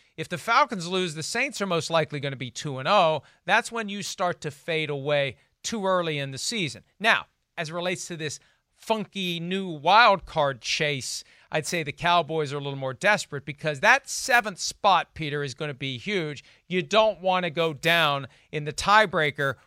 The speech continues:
with the Falcons in the event that the Cowboys are jockeying for position for those final three spots. But as it relates to winning a division, I think the Falcons need this one more. But, uh, from the, just the overall meeting your expectations for the season,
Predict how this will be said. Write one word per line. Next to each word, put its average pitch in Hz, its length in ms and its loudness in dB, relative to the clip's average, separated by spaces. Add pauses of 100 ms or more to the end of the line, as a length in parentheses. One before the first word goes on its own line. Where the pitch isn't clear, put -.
with 156 180 -6
the 151 60 -8
Falcons 170 640 4
in 165 120 -6
the 165 100 -4
event 151 300 -4
that 139 100 -20
the 139 60 -16
Cowboys 143 480 -2
are 127 60 -10
jockeying 143 520 -2
for 139 100 -12
position 131 460 -8
for 123 60 -16
those 135 180 -8
final 135 240 -4
three 127 220 -10
spots. 113 400 -2
But 151 160 -4
as 170 140 2
it 208 60 -6
relates 220 360 -2
to 233 80 -4
winning 226 280 -4
a 214 60 -2
division, 226 540 0 (420)
I 170 100 2
think 180 200 -4
the - 80 -4
Falcons 156 520 2
need 147 200 -6
this 143 240 -4
one 135 140 -6
more. 131 340 -2 (400)
But, 151 200 -2
uh, 175 120 2
from 226 180 -4
the, 214 140 -2 (120)
just 262 200 -12
the 302 80 -2
overall 233 320 4 (120)
meeting 247 400 -2
your 226 160 0
expectations 202 800 -2
for - 140 -12
the 156 100 -8
season, 202 600 -4